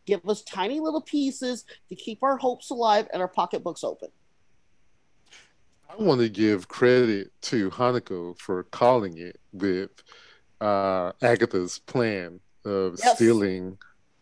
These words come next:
Speaker 1: Yes.
Speaker 2: um,
Speaker 1: Yes. Yes, Hanako.
Speaker 2: stealing Wanda's powers.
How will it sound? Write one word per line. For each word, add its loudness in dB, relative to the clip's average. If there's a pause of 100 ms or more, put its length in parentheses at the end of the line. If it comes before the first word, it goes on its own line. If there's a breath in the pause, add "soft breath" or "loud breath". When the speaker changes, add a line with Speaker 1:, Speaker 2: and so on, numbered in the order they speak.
(140)
Speaker 1:
Yes. 6
Speaker 2:
um, 0 (400)
Speaker 1:
Yes. -8
Yes, -2
Hanako. -6
Speaker 2:
stealing 6
Wanda's 4
powers. 2